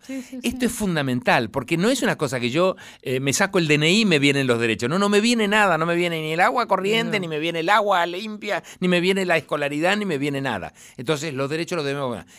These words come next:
Speaker 2: El Estado, claro que tiene, pero el Estado también recibe sus presiones. Por eso, varias veces nombré a la Iglesia. Quiero ser claro,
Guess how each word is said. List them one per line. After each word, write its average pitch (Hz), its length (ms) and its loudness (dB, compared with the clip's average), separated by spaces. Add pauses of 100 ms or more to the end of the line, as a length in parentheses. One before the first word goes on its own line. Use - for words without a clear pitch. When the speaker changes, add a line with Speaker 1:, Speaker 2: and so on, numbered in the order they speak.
(120)
Speaker 2:
El 127 120 -2
Estado, 180 380 -2
claro 214 480 2
que 117 100 -8
tiene, 92 220 -4
pero 107 200 -4
el 104 60 -4
Estado 110 260 0
también 131 420 -2 (200)
recibe 127 360 0
sus 120 120 -4
presiones. 95 400 -2
Por 202 140 2
eso, 220 300 2 (480)
varias 220 400 6
veces 220 480 0
nombré 156 640 2
a 143 100 -4
la 135 100 4
Iglesia. 120 540 -2 (140)
Quiero 208 240 4
ser 185 220 2
claro, 104 360 2